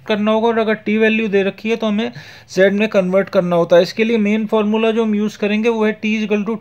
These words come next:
ten Z plus fifty। टेन है हमारा स्टैंडर्ड डेविएशन, फिफ्टी हमारा मीन है, जो हम फिक्स रहेगा,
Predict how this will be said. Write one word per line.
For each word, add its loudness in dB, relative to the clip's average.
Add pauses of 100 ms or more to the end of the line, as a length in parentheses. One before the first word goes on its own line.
ten 0 (380)
Z 2 (120)
plus -4
fifty। -4 (880)
टेन 6
है 2
हमारा 2
स्टैंडर्ड -2
डेविएशन, 0
फिफ्टी -4
हमारा 0
मीन -4
है, -6 (360)
जो 6
हम -2 (400)
फिक्स -6
रहेगा, 0